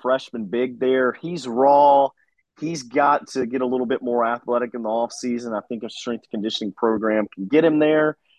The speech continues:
but I'm riding him a little bit more. Um, he's long. I think he's every bit of six ten, six eleven. I'm, I'm letting him go play, right? They, I mean, it's, it's been pretty bad offensively. It's been okay defensively at that front court spot, especially at the center spot.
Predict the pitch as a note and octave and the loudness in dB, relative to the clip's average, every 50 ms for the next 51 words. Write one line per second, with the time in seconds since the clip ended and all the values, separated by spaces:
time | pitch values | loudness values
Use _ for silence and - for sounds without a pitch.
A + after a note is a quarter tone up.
0 | _ _ _ - B2 D#3 D3+ D3 - - E3 A#3 D4 C4 E3+ C#3 C3 B2+ C#3 C3+ | _ _ _ -4 0 2 2 2 2 0 -2 -2 -2 -2 0 2 2 4 2 2
1 | A#2+ A2+ G#2+ G#2 A2+ B2+ C3+ B2+ A2 G2 G#2+ G#2 G2+ F#2 E2+ G#2 - - G2 G2+ | 0 -4 -10 -10 -8 -8 -6 -6 -8 -8 -8 -8 -8 -6 -8 -8 -8 -8 -6 -6
2 | G2 F2+ F2 E2+ E2+ F2 - _ A2+ A2 G#2+ G#2+ G#2+ G2 G2 G#2 - D#3 F#3 E3+ | -4 -4 -4 -4 -4 -6 -8 _ -2 0 2 2 2 0 -2 -4 -6 -6 -8 -6
3 | - A#2 A2 A2+ A#2 B2 B2+ B2+ B2 B2 B2+ - - - - - - C#3+ A#2+ B2+ | -6 -2 0 2 2 2 2 2 2 0 -2 -4 -6 -10 -8 -6 -6 -2 0 2
4 | B2 B2 C3 A#2 G2 F#2 A2+ A#2 A#2 G#2+ - - B2 A#2 - - - A#2+ A#2+ A#2+ | 2 2 0 -2 -2 0 -2 -2 -2 -4 -6 -8 -10 -10 -10 -10 -8 -6 -6 -6
5 | A#2 - - A2 - - - G2+ F#2+ G2 G#2 A2 C3 C3 B2+ - _ _ _ _ | -6 -6 -10 -10 -10 -8 -6 -2 0 2 2 2 2 0 -2 -4 _ _ _ _
6 | _ _ _ _ _ _ - C3+ E3+ G3+ G3+ - - - C#3+ E3+ G3 F#3 E3+ E3+ | _ _ _ _ _ _ 0 0 2 2 0 -2 -2 0 0 0 0 0 2 2
7 | E3+ - B2 B2+ C3+ C3 A#2+ G#2+ A#2+ A2+ G#2 - - - G#2+ G#2+ G2+ F#2 D2 C2 | 2 2 0 -2 -6 -6 -4 -2 -2 -2 -2 -2 -6 -4 -2 0 0 -2 -2 -6
8 | - _ _ - A2+ A#2 A#2 B2+ B2+ B2 - B2+ C#3 A2 B2+ C3+ B2+ B2 D3 D#3 | -12 _ _ -4 0 2 2 2 2 0 0 0 0 0 0 0 -2 -2 -2 -4
9 | - - - - _ _ _ _ - D3+ D3 - - F#3 G3 F#3 - - F3 F3 | -6 -10 -18 -20 _ _ _ _ -4 -4 -4 -2 0 0 0 0 -2 -2 -2 -2
10 | E3+ F3 C3+ C#3 C#3 C#3 C3+ C3+ C3+ C3+ C3 - - _ _ _ _ _ _ _ | 0 0 2 2 4 4 4 4 2 2 0 -2 -6 _ _ _ _ _ _ _
11 | _ _ - B2 C#3 C#3+ - - D3 C3+ B2 - C3+ A#2+ A2 A#2+ B2 B2 A#2 - | _ _ 2 2 2 2 2 -2 -8 -8 -8 -8 -10 -8 -6 -4 -2 -2 -2 -4
12 | B2+ - - - E3+ E3+ - - D3 D3+ D3 C#3 - - D#3 D3+ D3+ C3 A2+ C3 | -6 -8 -6 -4 -4 -2 0 2 2 2 2 0 -2 -2 -2 -2 -2 -2 -2 -4
13 | C3+ C3+ - B2+ A2 - - G#2+ G#2+ A2+ A2+ G#2+ G2+ - - - A2+ B2 - - | -6 -4 -6 -10 -12 -10 -10 -6 -4 -2 -2 -2 -2 -4 -2 -2 -2 0 2 2
14 | B2+ - - - B2 A#2 - - - A#2 G#2+ - - - - A2 G#2 - - A2 | 2 2 2 0 -2 -2 -2 -4 -8 -10 -10 -10 -8 -4 -2 0 0 0 -2 -6
15 | - - - - C3+ C3 C3+ - - C3+ B2+ B2 - G#2+ G#2 - - A#2 B2 C3 | -8 -8 -4 0 0 0 0 -2 -2 -2 -2 -2 -2 -6 -10 -8 -6 -6 -6 -6
16 | - - - - D#3+ E3+ E3+ - | -8 -4 0 2 4 4 2 0